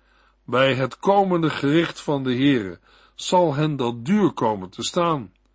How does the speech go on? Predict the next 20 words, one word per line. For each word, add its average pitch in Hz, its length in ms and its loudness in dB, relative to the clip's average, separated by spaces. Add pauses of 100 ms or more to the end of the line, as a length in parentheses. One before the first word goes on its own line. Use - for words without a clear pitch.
(540)
Die 160 420 2
roest, 185 580 2 (440)
een 147 220 -2
personificatie, 151 1500 0 (340)
zal 160 320 0
dan 135 260 0
tegen 127 400 0
hen 151 180 -2
getuigen. 160 720 -6 (1300)
Hetzelfde 190 580 -2
geldt 190 360 2
met 170 200 2
betrekking 180 520 -2
tot 160 200 -2
het 139 160 -4
verrot 151 420 0
zijn 147 300 0
van 131 160 -4
hun 127 160 -2
rijkdom 139 640 0